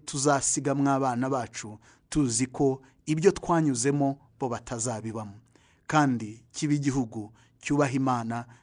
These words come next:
gihesha Imana icyubahiro. Bavandimwe rero, nshuti mukurikiye, ah, Radio Rwanda muri iki gihe,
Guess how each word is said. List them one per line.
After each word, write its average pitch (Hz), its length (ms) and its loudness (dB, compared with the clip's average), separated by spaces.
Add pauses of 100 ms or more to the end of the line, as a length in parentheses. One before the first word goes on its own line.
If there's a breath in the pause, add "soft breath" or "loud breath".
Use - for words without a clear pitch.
(120)
gihesha 123 680 -2 (280 soft breath)
Imana 117 580 -2 (160)
icyubahiro. 107 600 -10 (800 soft breath)
Bavandimwe 151 680 4
rero, 147 400 4
nshuti 147 560 0 (320 soft breath)
mukurikiye, 120 880 -4 (340 soft breath)
ah, 117 220 -10
Radio 110 300 0
Rwanda 123 340 2
muri 131 180 0
iki 120 200 -8
gihe, 117 360 -4